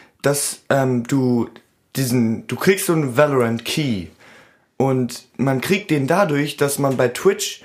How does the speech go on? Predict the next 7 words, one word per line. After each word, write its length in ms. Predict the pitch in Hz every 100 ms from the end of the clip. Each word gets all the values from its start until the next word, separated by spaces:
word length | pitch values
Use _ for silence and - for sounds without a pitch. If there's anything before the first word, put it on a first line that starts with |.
| - -
mit 180 | 143 147
seinem 240 | 147 131 123
Riot 380 | 123 170 196 -
Games 540 | 180 196 208 - - _ _ -
Konto 520 | - 175 190 143 147
angemeldet 580 | - 180 180 139 120 107
ist 280 | 151 156